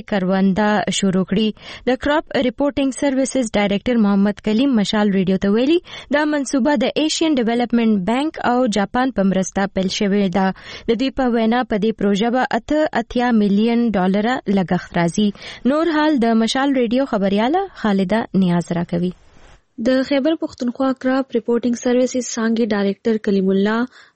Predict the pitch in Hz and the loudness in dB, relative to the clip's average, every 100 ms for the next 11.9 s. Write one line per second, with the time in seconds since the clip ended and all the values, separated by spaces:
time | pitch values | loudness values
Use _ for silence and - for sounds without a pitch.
0 | 285 277 320 311 285 247 240 254 247 202 | -2 0 2 2 2 2 2 0 -2 -2
1 | 214 254 254 254 _ - 285 302 247 220 | 2 2 2 -2 _ -4 0 2 2 0
2 | 254 226 247 254 247 226 214 262 269 226 | -2 0 0 0 -2 -2 0 0 0 -2
3 | 208 208 254 254 - 240 202 202 - 202 | -2 -2 0 0 0 -2 -2 -4 -2 0
4 | 208 202 - 220 185 - _ _ - 269 | 2 0 0 0 -2 -6 _ _ -2 0
5 | 277 277 277 269 349 302 269 226 254 269 | 2 2 0 0 -2 -4 -4 -2 0 0
6 | 254 226 214 208 - 220 208 262 254 240 | 0 0 0 -2 -2 -2 -2 0 0 0
7 | 240 247 - 208 196 277 262 - 196 196 | 0 -2 -2 -2 0 2 2 0 -2 -2
8 | 247 240 254 254 254 - - - 269 277 | -2 -2 -2 -2 -4 -14 -20 -6 -2 2
9 | 302 311 311 240 214 226 254 247 247 - | 2 2 2 0 0 0 -2 -2 -4 -4
10 | 233 - 277 240 214 202 247 254 262 254 | -6 -2 0 0 -2 -2 0 -2 0 -2
11 | 226 196 214 240 208 190 208 208 208 | -2 0 0 -2 -4 -4 0 2 2